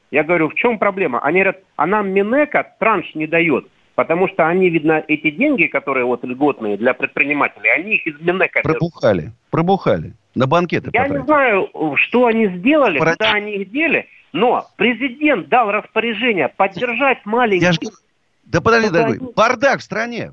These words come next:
Speaker 2: Распоряжение президента
Speaker 1: Вот
Speaker 2: Российской
Speaker 1: именно.
Speaker 2: Федерации Владимира Владимировича Путина. Я вот предлагаю десять расстрелять первых с показом на центральных телеканалах. Следующие сразу за-, забегают.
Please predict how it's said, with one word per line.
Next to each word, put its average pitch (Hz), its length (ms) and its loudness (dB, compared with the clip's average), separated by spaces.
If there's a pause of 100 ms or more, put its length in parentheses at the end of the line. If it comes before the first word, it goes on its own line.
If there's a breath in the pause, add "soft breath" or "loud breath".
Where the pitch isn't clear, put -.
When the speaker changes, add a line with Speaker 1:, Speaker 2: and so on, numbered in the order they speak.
Speaker 2:
Распоряжение 214 720 0
президента 175 1160 2 (260)
Speaker 1:
Вот 165 240 0
Speaker 2:
Российской 165 580 0
Speaker 1:
именно. 147 80 -6
Speaker 2:
Федерации 165 720 0 (180 soft breath)
Владимира 190 680 0
Владимировича 202 680 0
Путина. 175 580 -2 (440)
Я 220 180 4
вот 240 100 -2
предлагаю 233 360 0
десять 165 420 0
расстрелять 143 520 0
первых 185 380 -2
с - 40 -20
показом 165 500 0
на 151 80 -2
центральных 147 560 0
телеканалах. 139 760 0 (400 soft breath)
Следующие 202 640 2
сразу 202 400 2
за-, 185 200 -4
забегают. 180 640 0